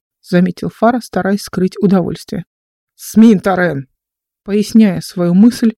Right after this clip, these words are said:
не спрашивая, выкрикнул Юта Мирамис. «В штрафной зоне», успокоил его Хаучик. «Она с нами вернулась, лейтенант ее из флайера не выпустила».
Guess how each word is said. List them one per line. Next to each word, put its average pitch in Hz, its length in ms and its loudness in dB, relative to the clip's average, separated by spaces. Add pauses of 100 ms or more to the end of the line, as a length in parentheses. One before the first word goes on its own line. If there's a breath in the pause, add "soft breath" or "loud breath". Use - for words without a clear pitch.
(180)
не 214 240 6
спрашивая, 202 720 -2
выкрикнул 185 500 -2
Юта 175 240 -2
Мирамис. 190 600 -2 (640)
«В - 100 -20
штрафной 175 460 -4
зоне», 175 340 -4 (180)
успокоил 185 520 -2
его 185 180 2
Хаучик. 185 560 -4 (480)
«Она 214 260 4
с - 120 -6
нами 185 240 0
вернулась, 165 540 -4
лейтенант 202 560 0
ее 180 340 0
из - 220 -8
флайера 170 400 -2
не 175 140 0
выпустила». - 560 -8